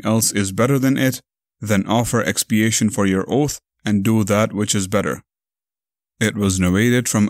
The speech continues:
Al-Hasan, from Abdul Rahman bin Samurah, from the Prophet, peace be upon him, with this chain, a hadith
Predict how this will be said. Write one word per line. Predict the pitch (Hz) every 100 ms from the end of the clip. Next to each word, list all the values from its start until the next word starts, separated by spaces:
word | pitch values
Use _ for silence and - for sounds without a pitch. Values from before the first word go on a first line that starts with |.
| 113
Al-Hasan, | 110 120 117 76 - - _ _
from | _ - 202
Abdul | 90 101 107 92 92
Rahman | - 104 107 110
bin | 104 104
Samurah, | 110 120 101 78 - _ _ _ -
from | 98
the | 90 87
Prophet, | 98 98 87
peace | - 107
be | -
upon | 120 110 104
him, | 110 101
with | 90 87
this | 101 104
chain, | - 120 87 80 - _
a | 101 92
hadith | - 90 90 110